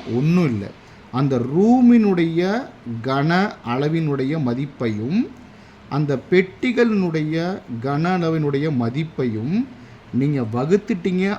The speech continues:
அப்படின்னா, உங்களுக்கு எத்தனை பெட்டிகளை அடுக்கலாங்கிற டீட்டெயில்ஸ் கிடைச்சும். சரிங்களா? அதாவது, பெரிய மதி-, பெரிய ரூமினுடைய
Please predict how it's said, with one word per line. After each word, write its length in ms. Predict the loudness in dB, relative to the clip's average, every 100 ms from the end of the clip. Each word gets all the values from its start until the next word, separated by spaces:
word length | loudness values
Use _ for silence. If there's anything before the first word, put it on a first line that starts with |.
| -6
அப்படின்னா, 640 | -6 -4 -2 -2 -4 -6 -4
உங்களுக்கு 680 | -4 -2 -4 -4 -4 -2
எத்தனை 400 | -2 -4 -4 -4
பெட்டிகளை 480 | -4 -6 -6 -6 -4
அடுக்கலாங்கிற 500 | -4 -4 -6 -6 -4
டீட்டெயில்ஸ் 360 | -6 -6 -10 -10
கிடைச்சும். 340 | -12 -14 -18 -20 -20 -20 -20 -20 -16 -8
சரிங்களா? 340 | -4 -2 -2
அதாவது, 480 | -2 0 -2 -2 -4 -6 -20 -20 -8
பெரிய 720 | 0 2 2 2 2 2 0 -2 -8 -4
மதி-, 260 | -2 -2 -4 -8 -6
பெரிய 520 | 0 2 2 2 2 2
ரூமினுடைய 640 | 2 2 2 0 0 -2